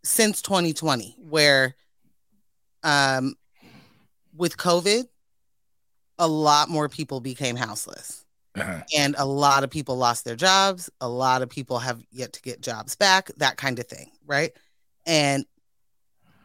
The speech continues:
Speaker 1: they're somehow forgetting, we're forgetting that portion of it. We're forgetting that there was this, uh, major shift <laughs> in everybody's lives.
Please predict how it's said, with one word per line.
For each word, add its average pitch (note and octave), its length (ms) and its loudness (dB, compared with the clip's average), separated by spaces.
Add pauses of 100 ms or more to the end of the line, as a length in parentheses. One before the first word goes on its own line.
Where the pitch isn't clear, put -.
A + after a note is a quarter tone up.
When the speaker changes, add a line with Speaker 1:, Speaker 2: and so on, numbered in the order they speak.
(1400)
Speaker 1:
they're B3 200 4
somehow E4 520 4
forgetting, G3+ 680 0
we're F3+ 120 0
forgetting F3 520 -2
that C#3+ 280 2
portion G3 380 -2
of A#3+ 120 0
it. C4 140 2
We're F3 140 0
forgetting F3 520 -2
that E3 140 -2
there E3 160 2
was D3+ 220 -2
this, D#3 480 -2 (140)
uh, C#3+ 360 -2
major D#3+ 680 0
shift - 680 -2
<laughs> B3 480 -2
in A3+ 140 2
everybody's F3+ 640 2
lives. E3 480 0